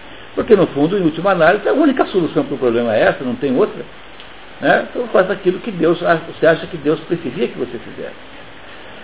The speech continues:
Mas o que eu estou dizendo é uma outra coisa ainda. Estou dizendo que a, a, a marca da nossa existência terrena é que nós vivemos numa se-, num sequenciamento de fatos. E esse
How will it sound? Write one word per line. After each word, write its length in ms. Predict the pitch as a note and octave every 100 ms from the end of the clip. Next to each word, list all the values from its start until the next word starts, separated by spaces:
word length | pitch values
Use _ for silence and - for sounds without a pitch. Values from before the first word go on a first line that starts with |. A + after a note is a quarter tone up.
| -
Mas 280 | G3+ A#3+ -
o 60 |
que 100 | A3
eu 60 | B3
estou 180 | A#3+ G#3+
dizendo 280 | C#3 F#3 G#3
é 40 |
uma 100 | G#3+
outra 240 | G#3+ G#3+ G#3
coisa 320 | G#3 G3+ G3
ainda. 240 | D#3 A2+
Estou 200 | G#2 -
dizendo 420 | G3 C#3+ D#3 F3+ C3+
que 120 | D#3+
a, 200 | D#3 C3 - -
a, 520 | C#3+ C#3+ C3+ - C3+ B2+
a 40 |
marca 540 | B2 E3 G#3 F#3+ -
da 120 | A#2+ A2+
nossa 320 | B2 B2+ B2
existência 600 | A2 G#2 - B2 A2+ A2
terrena 420 | - G2+ D3+ A#2+ F#2 - - - - - -
é 100 | E3+
que 320 | E3 D#3+ D#3 -
nós 480 | D#3 D#3 G3+ G#3+ F#3 - E3+ - - D3+
vivemos 720 | C#3+ C3+ A2+ F#3 G#3 C#3+ G#2+ - - - - -
numa 280 | E3+ G#3 F#3 -
se-, 160 | - G#3+
num 200 | F3+ F#3+ F3
sequenciamento 1300 | G#3 F3+ - G#3 G3+ - E3 C3 D3+ A#3+ A#3+ -
de 140 | E3+ B2
fatos. 480 | C3 B2 - - - - - - - - - -
E 80 | F#3
esse 140 | E3+